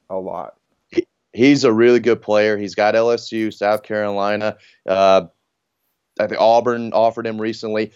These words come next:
Speaker 2: He's got some big offers, and he's already a big name in the state of Georgia, coming off a really good sophomore year for Parkview.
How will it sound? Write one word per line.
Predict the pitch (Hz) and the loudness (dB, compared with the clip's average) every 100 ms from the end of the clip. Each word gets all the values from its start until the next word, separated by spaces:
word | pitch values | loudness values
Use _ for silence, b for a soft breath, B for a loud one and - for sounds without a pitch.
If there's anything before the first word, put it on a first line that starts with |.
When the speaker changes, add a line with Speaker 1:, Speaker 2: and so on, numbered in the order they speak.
| b | b
Speaker 2:
He's | 165 208 | -6 0
got | 165 143 | 2 2
some | 127 | 0
big | 104 110 104 | 0 2 4
offers, | 107 107 107 95 | 2 2 -4 -8
and | 98 | -10
he's | 107 139 110 - _ | -8 -8 -8 -18 _
already | 117 151 147 156 147 | 0 2 2 0 0
a | 107 | -2
big | 95 123 | 0 -2
name | 107 113 117 | -2 -6 -6
in | 104 | -8
the | |
state | - 107 101 | -6 -4 -4
of | 92 | -4
Georgia, | 107 107 101 101 | -2 -2 0 0
coming | 92 110 104 | 0 -2 0
off | 101 98 | 0 0
a | 92 | -2
really | 92 101 117 107 | 0 2 4 2
good | 98 104 | 2 0
sophomore | - 104 98 101 95 | 0 0 0 -2 -4
year | 92 92 | -4 -4
for | 92 | -6
Parkview. | 87 98 98 98 95 95 | -2 0 0 -2 -2 -2